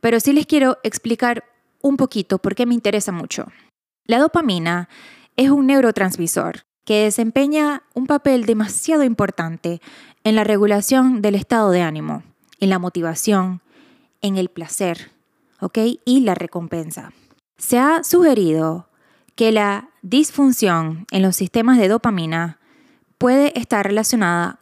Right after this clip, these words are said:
con la depresión. Así que cuando tenemos la dopamina con niveles bajitos, puede afectar negativamente en el estado de ánimo, en la motivación y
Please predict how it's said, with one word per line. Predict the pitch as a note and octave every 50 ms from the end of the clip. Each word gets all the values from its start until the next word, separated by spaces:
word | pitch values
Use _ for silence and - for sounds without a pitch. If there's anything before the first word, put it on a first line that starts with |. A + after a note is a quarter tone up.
| _ _
con | _ - C4 B3+
la | A#3+
depresión. | G#3 G3 F3+ - F3+ - - F#3+ E3+ - - _ _ _ _ _ _ _ _ _ _ _ _ - - - - - - - - -
Así | G#3+ G#3 C#4
que | - D#4+
cuando | D#4+ D#4+ C#4+ C4+ C4
tenemos | - C#4 B3 C4+ C#4+ D#4+ F4 F4 D#4+ C#4+ - _ _ _ _ _ _ _ _ _ _ _ _ _ -
la | B3 B3+
dopamina | C4+ C4 C4 C#4 C4+ A#3+ A3+ G3+ F3+ F3+ F3+ F3+ F3+ F3+ F3+ - _ _ _ _
con | - G#3+ G#3 G#3
niveles | G#3 G#3 G#3+ A#3+ C4 C#4+ C#4+ - - - - -
bajitos, | G3+ C4 B3+ A#3+ - F#3+ E3+ - F3 E3 F3 F3+ - - - - _ _ _ _ _ _ _ _ _
puede | - A#3+ B3 C#4
afectar | D4 C4+ - C#4+ - - G#3 G3 F#3+
negativamente | G3 F#3+ F#3+ F#3 F#3 - B3 B3+ D4 C#4+ C4 G3 E3+ F3 E3+ - F#3 F#3 - -
en | G3+ G3 G3
el | G3
estado | G3 - - - B3+ B3 A3+ F#3+
de | F#3 F3+
ánimo, | F3 D#3+ D3+ - - - - - _ _ _ _ _ _ _ _ _
en | G3+ G3 F#3+
la | F3
motivación | E3 D#3+ D#3 - D#3 C#3+ C3+ C#3 - F#3+ F3+ A3 D#4 F#4 _ _ _ _ _ _ _ _
y | - F4+